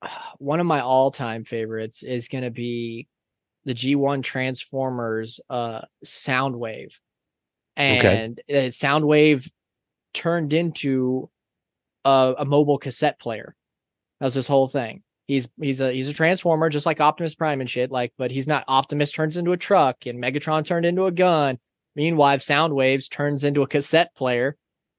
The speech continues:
Speaker 1: And he looks like, it looks functioning because its battery compartment even opens up, but that's where you put his guns.
Speaker 2: Uh-huh.
Speaker 1: And then his chest opens up and the cassette comes out and the cassette transforms too.
Speaker 2: <laughs>
Speaker 1: And, and that's amazing. But you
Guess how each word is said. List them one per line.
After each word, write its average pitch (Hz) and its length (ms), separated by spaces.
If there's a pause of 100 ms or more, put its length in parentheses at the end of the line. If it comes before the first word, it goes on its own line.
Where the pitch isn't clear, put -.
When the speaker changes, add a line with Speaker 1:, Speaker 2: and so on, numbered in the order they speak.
Speaker 1:
And 143 340
he 143 240
looks 170 360
like, 151 220
it 156 120
looks 208 200
functioning 127 500
because 131 280
its 143 120
battery 151 320
compartment 131 420
even 131 160
opens 127 380
up, 131 200
but 123 120
that's 135 240
where 139 80
you 127 80
put 135 140
his 120 100
guns. 127 540 (260)
Speaker 2:
Uh-huh. 95 360
Speaker 1:
And 147 140
then 143 240
his 135 200
chest 160 380
opens 127 360
up 131 220
and 131 80
the 127 60
cassette - 360
comes 127 240
out 127 140
and 135 80
the 135 60
cassette 185 380
transforms 123 600
too. 143 400 (300)
Speaker 2:
<laughs> 110 100 (680)
Speaker 1:
And, 339 220
and 139 500
that's 160 220
amazing. 117 720
But 123 260
you 131 640